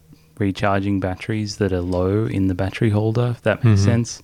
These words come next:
Speaker 2: Mm-hmm.
Speaker 1: Um, 'cause the diode is like a one-way gate, so it essentially, like, stops that draw of voltage.
Speaker 2: Mm-hmm.
Speaker 1: Um, so he said if the diode was faulty, it might be trying to charge the batteries,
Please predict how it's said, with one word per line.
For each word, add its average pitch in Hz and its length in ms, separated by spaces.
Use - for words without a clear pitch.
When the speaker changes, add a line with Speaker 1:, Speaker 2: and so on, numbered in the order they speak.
Speaker 2:
Mm-hmm. 104 440
Speaker 1:
Um, 90 560
'cause 92 160
the 101 100
diode 98 460
is 90 120
like 92 180
a - 40
one-way 92 460
gate, 107 360
so 98 160
it 90 140
essentially, 95 500
like, 87 220
stops - 460
that - 380
draw 85 580
of 95 180
voltage. 117 640
Speaker 2:
Mm-hmm. 101 640
Speaker 1:
Um, 101 440
so 113 540
he 113 140
said 113 280
if 117 160
the 113 60
diode 110 460
was 101 180
faulty, 107 720
it 131 140
might 113 220
be 110 120
trying 104 320
to 101 60
charge 95 400
the - 80
batteries, 110 720